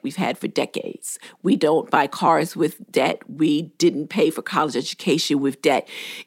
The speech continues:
We use credit cards, but we pay them off every month. We don't live our lives with other people's money. And I, I really do believe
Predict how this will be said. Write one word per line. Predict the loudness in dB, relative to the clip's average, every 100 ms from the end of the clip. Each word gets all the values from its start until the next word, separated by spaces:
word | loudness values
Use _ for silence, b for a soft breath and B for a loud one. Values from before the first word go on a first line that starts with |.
| _
We | -2 -2
use | 0 0 0
credit | 2 0 0
cards, | 2 2 2
but | -2
we | -2 -4
pay | 0 2
them | 2 0
off | 2 2 2 -2
every | -2 -2
month. | -2 -4 0
We | 4 4
don't | 4 4 4 0 -4 -12 B B B B B
live | 2 8 10 10
our | 6 4
lives | 4 4 4 2 -6 -14 -16 -18 -20 _ _ _
with | 2 4
other | 4 4 2
people's | 0 -2 -2 -6
money. | -6 -8 -10 -16 _ _ _ 0
And | 2 4
I, | 4 4 4
I | 4 4
really | 4 4 4
do | 2 0
believe | 2 2 2 2 0